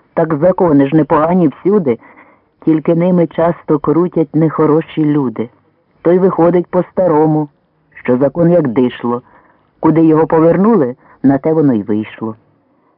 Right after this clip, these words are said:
На всіх не настачиш. Підсудному суддя строгий задає питання: «Що ви можете додати в своє оправдання?»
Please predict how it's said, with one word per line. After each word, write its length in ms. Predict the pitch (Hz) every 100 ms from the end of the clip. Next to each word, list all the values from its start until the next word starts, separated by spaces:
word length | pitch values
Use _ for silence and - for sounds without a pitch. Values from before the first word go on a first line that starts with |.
| _ _ _ _ _ _ _ _ _ _ _
На 160 | 165 185
всіх 380 | - 294 285
не 140 | 226 220
настачиш. 840 | 202 - - 120 110 - - - - _ _ _ _ _ _ _ _ _ _ -
Підсудному 800 | 208 - - 302 285 269 247 226
суддя 440 | - 165 123 214 247 -
строгий 480 | 226 226 214 220 208 - -
задає 460 | 131 143 156 180 214
питання: 680 | 196 - 110 113 110 117 - _ _ _ _ _ _ _
«Що 200 | - 180
ви 200 | 202 202
можете 480 | 190 185 180 175 170
додати 460 | 165 147 170 165
в 60 | 156 -
своє 320 | 160 160 156
оправдання?» 920 | 143 143 123 113 131 175 185 196 196